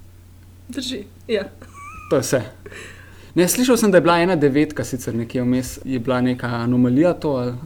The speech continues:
Speaker 1: E, ne, ni, v bistvu ni bilo devetke vmes, je bilo kar desetka skozi.
Speaker 2: Aha.
Speaker 1: Ampak ne namenoma. Čeprav potem v zadnjem letu se je to že tako nekako razvedelo, tako da se me zelo pogosto spraševali ljudje, če zdaj se pa res trudim, da bo desetka do konca, ampak ni bilo to nikoli namen.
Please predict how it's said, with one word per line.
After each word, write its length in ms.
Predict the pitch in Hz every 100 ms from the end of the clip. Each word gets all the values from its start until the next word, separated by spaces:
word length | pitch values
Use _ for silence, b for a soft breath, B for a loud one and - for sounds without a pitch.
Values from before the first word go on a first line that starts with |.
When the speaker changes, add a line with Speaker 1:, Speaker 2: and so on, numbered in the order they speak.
| -
Speaker 1:
E, 240 | 240 269
ne, 180 | 277 311
ni, 200 | 285 320
v 100 | 208
bistvu 280 | 311 - 370
ni 100 | 359
bilo 160 | 214 202
devetke 440 | 190 196 202 185
vmes, 300 | 190 185 -
je 80 | 269
bilo 200 | 254 247
kar 240 | 247 226
desetka 640 | 190 185 - 175 - 175 -
skozi. 440 | - - - - 233
Speaker 2:
Aha. 300 | 220 - 220
Speaker 1:
Ampak 200 | 240 254
ne 100 | 285
namenoma. 580 | 233 208 196 175 170 - B B
Čeprav 340 | - 302 294 247 -
potem 400 | 240 285 294 254 214
v 80 | 208
zadnjem 380 | 208 233 247 233
letu 240 | 233 240
se 120 | 240
je 60 | 220
to 100 | 226
že 120 | 208
tako 180 | 208 214
nekako 420 | 196 196 180 214
razvedelo, 800 | 196 175 165 185 202 220 269 381 - B B B
tako 120 | - 233
da 80 |
se 160 | 226 233
me 220 | 214 208
zelo 200 | 196 233 233
pogosto 360 | 196 202 -
spraševali 560 | - - - 190 180 185
ljudje, 180 | 180 180
če 160 | 190
zdaj 180 | 175 185
se 160 | 190 -
pa 80 | 190
res 200 | 202 202
trudim, 380 | - 170 151 170
da 80 | 170
bo 120 | 175
desetka 380 | 190 - 185 190
do 100 | 180
konca, 360 | 165 165 -
ampak 320 | 196 202 - 214
ni 140 | 202
bilo 160 | - -
to 140 | -
nikoli 280 | 160 156 156
namen. 320 | 123 131